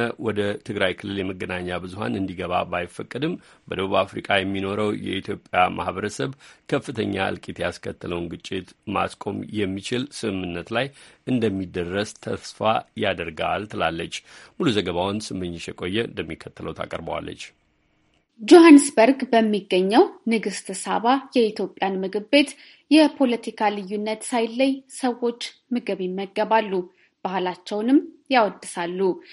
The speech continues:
Speaker 2: ከሁለት ዓመት በፊት በኢትዮጵያ መንግስትና በህወሓት መካከል በሰሜን ኢትዮጵያ የእርስ በርስ ጦርነቱ ሲቀሰቀስ የምግብ ቤቱ ባለቤት የሆነው ወንዱ ተስፋዬ ከባድ ድንጋጤ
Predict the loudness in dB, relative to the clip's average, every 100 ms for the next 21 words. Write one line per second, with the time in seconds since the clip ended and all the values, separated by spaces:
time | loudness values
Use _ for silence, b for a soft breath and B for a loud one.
0 | B B 4 6 6 2 -4 -2 -4 -4
1 | -4 2 0 0 -2 -2 -2 -6 -4 -2
2 | 0 -2 -4 -8 -4 0 0 2 -2 0
3 | -4 -4 -8 -8 -6 -4 -6 0 6 6
4 | 4 B B B 6 6 4 4 2 0
5 | -2 -2 2 2 2 -2 -2 -6 -8 -8
6 | -8 -8 -6 -4 -4 -4 -8 -10 -10 -8
7 | -8 -8 -6 -2 -2 -2 -16 b b -4
8 | -2 -4 -4 -4 -4 -4 -2 -2 -2 -6
9 | -8 -8 -2 -2 0 -2 -2 -4 -6 -8
10 | -6 0 2 2 0 -2 0 -2 -2 -6
11 | -10 -6 -4 -2